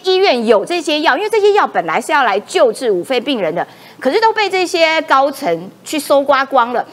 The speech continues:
然后呢，他们在这些高层当中还会当作互相送礼的礼物，比茅台还抢手。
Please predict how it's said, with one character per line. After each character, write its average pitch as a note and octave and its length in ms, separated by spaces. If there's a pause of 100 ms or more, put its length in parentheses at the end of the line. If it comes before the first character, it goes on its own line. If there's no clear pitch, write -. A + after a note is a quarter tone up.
(220)
然 D4 100
后 A4+ 160
呢， E4+ 200 (240)
他 F#4+ 100
们 G4 140
在 E4+ 220
这 D#4 260
些 D4 220
高 C#4+ 260
层 F#3 200
当 A3+ 220
中 A#3 180
还 A3+ 160
会 C#4+ 180
当 C4 280
作 B3+ 260
互 D4 300
相 A#3+ 240
送 C4+ 340
礼 E3 160
的 F3 140
礼 F3 220
物， C4+ 200 (440)
比 D4 260
茅 C4+ 400
台 C4 340
还 C4+ 300
抢 C4 300
手。 A#3+ 200